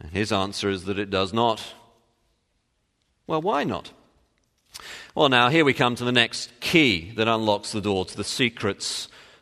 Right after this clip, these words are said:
of this passage. It's like a door with three keyholes in it. Each needs to be turned to get inside. It's the second key phrase,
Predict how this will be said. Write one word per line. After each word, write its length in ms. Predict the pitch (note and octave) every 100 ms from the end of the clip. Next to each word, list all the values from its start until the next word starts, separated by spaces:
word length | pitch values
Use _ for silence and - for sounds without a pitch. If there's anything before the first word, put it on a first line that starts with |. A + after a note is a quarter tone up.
| -
of 180 | F#2+ F2
this 180 | F#2+
passage. 680 | - A#2+ A2+ - G2 E2 -
It's 160 | G#2 -
like 160 | C#3
a 40 | C3+
door 320 | A2 G#2 G2+
with 120 | F#2+
three 280 | - E3+ F3+
keyholes 680 | E3 - C3 A2 G#2 G2+ F#2
in 100 | F#2
it. 260 | G2+ -
Each 240 | G#2+ A2+ -
needs 240 | G#2+ G2+
to 60 | -
be 80 | G#2+
turned 760 | - B2+ G2+ F#2 G2 G#2 A2 - - - _ _
to 80 | -
get 200 | F#2 F#2+
inside. 920 | F#2 F#2 - - C3 G#2+ D#2+ E2 F2+ - - - - _
It's 80 | -
the 80 | F#2+
second 440 | - E3 - A2
key 220 | - G2
phrase, 640 | F2 F#2 F2 F2 F2+ -